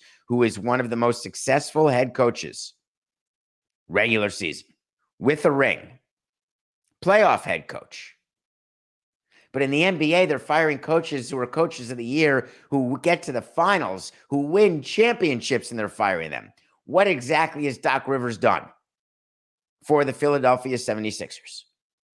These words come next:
The owners of the Sixers are gonna be very distracted by the other things they're involved in.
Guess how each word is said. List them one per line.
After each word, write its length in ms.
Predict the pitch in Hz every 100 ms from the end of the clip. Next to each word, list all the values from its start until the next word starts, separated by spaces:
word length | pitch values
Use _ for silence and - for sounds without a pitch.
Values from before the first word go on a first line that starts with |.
| _ _ _ _ _ _ _ _ _ _ 90
The 100 | 117
owners 260 | 143 127
of 60 | 120
the 60 |
Sixers 680 | 113 - 131 - 113 104 - _ _ _ _ _ _ 101
are 80 |
gonna 160 | 110 120
be 100 | 113
very 280 | 104 123 123
distracted 640 | 104 - 123 123 117 101
by 120 | 101
the 100 | 101
other 140 | 107 107
things 300 | 113 110 101
they're 140 | 98
involved 400 | 92 101 110 90
in. 240 | 87 107